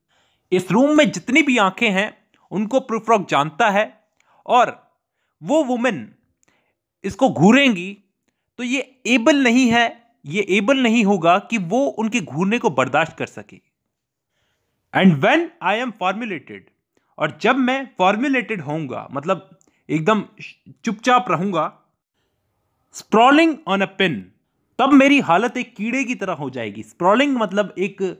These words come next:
रेंगने वाला कीड़ा। When I am pinned and wriggling upon the wall, और ऐसे लगता है मैं एक कीड़ा हूं और मुझे एक पिन की मदद से दीवार पर टांग दिया गया है,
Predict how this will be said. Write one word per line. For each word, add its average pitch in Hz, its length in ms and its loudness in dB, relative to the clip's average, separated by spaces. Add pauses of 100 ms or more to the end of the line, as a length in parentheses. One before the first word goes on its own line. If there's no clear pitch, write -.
(440)
रेंगने 240 380 2
वाला 180 220 0
कीड़ा। 156 500 -2 (680)
When 269 320 4 (160)
I 220 200 2
am 208 60 -6 (160)
pinned 285 220 -4 (160)
and 165 180 -8
wriggling 254 480 -4
upon 180 260 -4
the 143 120 -4
wall, 120 260 2 (920)
और 185 240 2
ऐसे 233 280 0
लगता 247 380 -4
है 165 360 -8 (160)
मैं 180 180 -2
एक 226 200 -6
कीड़ा 233 260 0
हूं 233 260 -2 (420)
और 185 120 -10
मुझे 185 540 -4
एक - 300 -10
पिन 311 180 0
की 277 140 0
मदद 202 260 -2
से 202 220 -4
दीवार 165 420 2
पर 226 140 -2
टांग 202 380 -2
दिया 196 200 -4
गया 143 220 -6
है, 143 220 -14